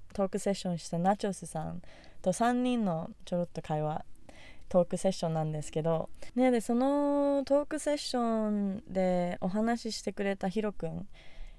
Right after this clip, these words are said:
えー、は、ねね、三年前初めて宮崎に行った時、ヘブンに住む、住むことになったんですけど、その初めての日本生活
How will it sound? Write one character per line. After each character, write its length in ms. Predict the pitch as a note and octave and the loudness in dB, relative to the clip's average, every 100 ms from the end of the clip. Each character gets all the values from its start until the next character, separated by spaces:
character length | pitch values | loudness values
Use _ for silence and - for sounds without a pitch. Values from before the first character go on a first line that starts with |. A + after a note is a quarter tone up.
| - - | -12 -8
え 560 | D#3+ D#3+ E3 E3 - - - - - - - | -6 -6 -8 -10 -12 -14 -18 -18 -20 -20 -12
ー、 40 | F#3 | -6
は、 180 | G3+ - | -6 -4
ね 120 | F#3+ F#3 | -2 0
ね、 680 | F3+ E3+ D#3+ D#3+ D#3 F3+ - - - | 0 -2 -4 -6 -8 -10 -14 -20 -2
三 220 | A#3+ B3 | 2 4
年 200 | B3 A#3+ | 4 2
前 200 | A#3 - | 2 0
初 260 | E3+ E3+ | -2 0
め 180 | F3 E3 | 0 -2
て 220 | - D3+ | -4 -6
宮 300 | D3+ D3+ D#3 | -4 -2 -2
崎 420 | D#3 D3+ - - - - - - - - - - | -2 -6 -8 -12 -14 -16 -18 -20 -18 -14 -12 -10
に 120 | E3 D3+ | -6 -6
行 40 | |
っ 20 | |
た 160 | - D#3 | -4 -2
時、 480 | D#3+ D#3+ D#3+ D#3 - | -2 -2 -2 -6 -10
ヘ 200 | - A3 | -4 0
ブ 200 | A3+ A3 | 0 0
ン 160 | F3+ D#3 | -2 -2
に 120 | D3+ | -6
住 260 | - A#3+ A#3+ | -4 0 2
む、 160 | A#3 - - | 2 0 -2
住 240 | - D4 | -2 -2
む 160 | C#4 B3+ | 0 0
こ 120 | F#3+ | 2
と 120 | E3+ | 2
に 120 | D#3+ | 2
な 80 | D#3 | 2
っ 60 | - | 2
た 100 | E3 | 2
ん 60 | |
で 40 | E3+ | 2
す 180 | - | 2
け 60 | D#3+ | 6
ど、 200 | F#3 F3 | 6 6
そ 60 | D#3+ | 2
の 100 | E3 | 2
初 260 | E3+ G3 | 2 2
め 140 | G#3+ F#3 | 2 0
て 120 | E3 | -2
の 120 | D3+ | -2
日 140 | D3+ | 0
本 220 | D3 E3 E3 | 0 0 0
生 180 | E3 | -4
活 340 | D3+ C#3+ - | -4 -6 -6